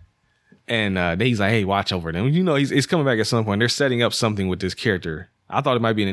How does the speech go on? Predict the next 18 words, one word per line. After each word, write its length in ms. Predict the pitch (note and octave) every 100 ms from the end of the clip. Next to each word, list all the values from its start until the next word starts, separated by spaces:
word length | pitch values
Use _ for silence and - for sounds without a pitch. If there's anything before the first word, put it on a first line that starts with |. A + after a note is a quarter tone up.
| G#2
next 160 | G#2 A2
movie, 140 | G#2
but 100 | F2+
it's 100 | F#2
actually 260 | F#2+ E2 E2+
in 80 |
this 180 | F2 E2+
movie. 300 | D#2 D2+ C#2+ -
Find 320 | - E2 E2 E2
out 140 | D2+
later, 220 | D#2 C#2+
folks. 260 | - D#2 -
Don't 160 | D2+ D#2
go 80 | D#2
away. 340 | D2+ C#2+ - - - _ _ _ _ _ _ -
Snape 360 | - D#3+ F3 C#3+
is, 140 | B2
tr-, 140 | -